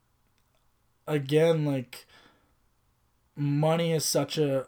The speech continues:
a big thing for me, because I have to retire my mom. She won't do it herself. She can't.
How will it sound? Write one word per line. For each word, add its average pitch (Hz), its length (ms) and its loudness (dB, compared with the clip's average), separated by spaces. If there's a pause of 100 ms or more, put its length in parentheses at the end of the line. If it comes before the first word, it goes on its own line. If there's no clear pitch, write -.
a 135 120 -4
big 131 320 -2
thing 180 280 0
for 156 160 -10
me, 139 180 -4
because 120 600 -6 (160)
I 131 160 -4
have 123 240 -4
to 135 80 -4
retire 123 380 -4
my 117 120 -2
mom. 131 320 -4
She - 160 -10
won't 123 220 -6
do 120 100 -6
it 123 60 -6
herself. 135 460 -6
She 107 100 -12
can't. 127 520 -6